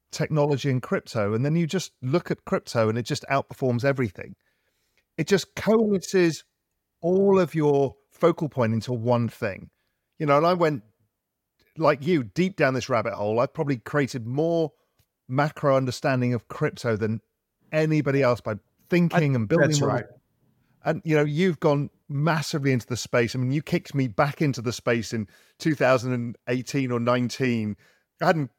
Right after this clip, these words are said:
Speaker 1: given up on it. I just wasn't focused on it. And you were like, you know, you were pretty close to, uh, that was, I can't remember, that was, like, June two thousand eighteen, and by October it had
Speaker 2: And
Speaker 1: bo-,
Speaker 2: then,
Speaker 1: bust.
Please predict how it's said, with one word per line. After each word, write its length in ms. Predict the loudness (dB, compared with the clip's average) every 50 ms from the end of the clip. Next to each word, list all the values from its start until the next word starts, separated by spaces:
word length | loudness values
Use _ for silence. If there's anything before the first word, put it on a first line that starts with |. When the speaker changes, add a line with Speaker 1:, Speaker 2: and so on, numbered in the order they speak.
| _ _ -2
Speaker 1:
given 200 | -2 0 2 2
up 160 | 2 2 2
on 100 | 0 -2
it. 100 | -2 -2 -4
I 60 | -4
just 220 | -6 -8 -8 -6
wasn't 260 | -4 -4 -4 -4 0
focused 400 | 2 4 2 2 2 -2 -4 -2
on 120 | -2 -2 -2
it. 120 | -4 -6
And 100 | -6 -4 -2
you 80 | -2
were 60 | 0
like, 200 | 0 0 -2 -4 _ _ _ _ _ _ _ _ _ _ _ -6
you 80 | -4
know, 60 | -2
you 220 | -2 0 0 0 2
were 160 | 0 0 -2 -6 _ _ _ _ _
pretty 380 | -20 -6 -2 0 0 2 2 0
close 400 | 0 0 2 2 2 0 -2 -6
to, 400 | -6 -4 -2 -2 -2 0 0 0
uh, 200 | 0 0 -2 -4 -8 _ _ _
that 160 | 0 0 2
was, 260 | 2 0 -2 -2 -8 _ _ _ _
I 80 | -6 -4
can't 180 | -2 0 0 0
remember, 220 | 0 -2 -2 -2
that 100 | -2 -2
was, 140 | -2 -2 -4
like, 160 | -4 -6 -6 _ _ _ _ _ _ -6
June 260 | -2 0 0 0 -2
two 120 | -2 0
thousand 320 | 2 2 2 2 0 -2 -2
eighteen, 400 | -2 -4 -4 -4 -4 -2 0 -2
and 100 | -2 0
by 180 | 0 0 0
October 500 | 0 -2 -4 -4 -2 -2 0 0 0 -2
it 60 | -4 -4
had 80 | -2
Speaker 2:
And 40 | 0
Speaker 1:
bo-, 140 | 0 2 2
Speaker 2:
then, 220 | 0 -2 -4 -2
Speaker 1:
bust. 220 | -2 -2 -2 -4